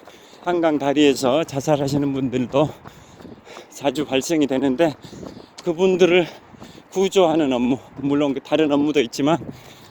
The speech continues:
그분들 구조하는 업무를 이런 순환 구조대에서 합니다. 지금 보고 계시는 데가 뚝섬 순환 구조대 사무실입니다. 뚝섬 순환 구조대.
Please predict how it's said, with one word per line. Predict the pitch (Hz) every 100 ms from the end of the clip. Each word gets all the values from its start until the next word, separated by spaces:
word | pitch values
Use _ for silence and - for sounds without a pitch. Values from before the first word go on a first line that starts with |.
| -
그분들 | 165 180 170 151
구조하는 | - 175 175 160
업무를 | 135 135 127 131
이런 | 131 139
순환 | 139 202 190 170
구조대에서 | 160 151 131 135 113 131
합니다. | 135 120 113 - - - - - - -
지금 | 156 156
보고 | 151 170 175
계시는 | 175 175 160 151
데가 | 156 175 156 - - - - - - -
뚝섬 | 220 - 208 175
순환 | - 214 196
구조대 | 160 175 165 143 127 -
사무실입니다. | - 165 156 151 123 120 110 123 156 - - - - - - - - - - - - - - - -
뚝섬 | 180 - - 151
순환 | 131 185 180 170 151
구조대. | 156 143 131 139 170